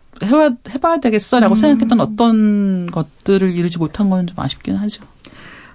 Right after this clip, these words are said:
Speaker 2: 아휴, 근데 그게 한 해 한 해 이렇게 시간 지날수록, 하, 내년에도 참 쉽지는 않겠다라는 <laughs> 생각이 왜 계속 들까요, 저는?
Speaker 1: 그렇죠. 근데
Speaker 2: 음.
Speaker 1: 그렇게 목표를 세우세요, 작가님은?
Speaker 2: 아니요, 저는 뭐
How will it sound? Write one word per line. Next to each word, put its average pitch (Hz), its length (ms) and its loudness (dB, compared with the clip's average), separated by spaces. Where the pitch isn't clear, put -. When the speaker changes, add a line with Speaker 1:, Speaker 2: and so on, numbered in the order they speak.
Speaker 2:
아휴, 233 420 -2
근데 220 280 2
그게 226 280 0
한 311 260 0
해 339 360 2
한 269 240 2
해 208 260 2
이렇게 180 300 -4
시간 254 420 0
지날수록, 185 1040 0
하, - 320 -12
내년에도 214 480 2
참 220 220 -4
쉽지는 311 420 -2
않겠다라는 214 480 0
<laughs> - 0 -
생각이 - 420 0
왜 190 260 0
계속 208 340 -2
들까요, 160 480 -4
저는? 226 220 -2
Speaker 1:
그렇죠. 170 260 -4
근데 226 140 2
Speaker 2:
음. 185 200 4
Speaker 1:
그렇게 226 280 2
목표를 220 500 2
세우세요, 262 440 0
작가님은? 160 520 -2
Speaker 2:
아니요, 247 240 2
저는 240 380 2
뭐 196 240 0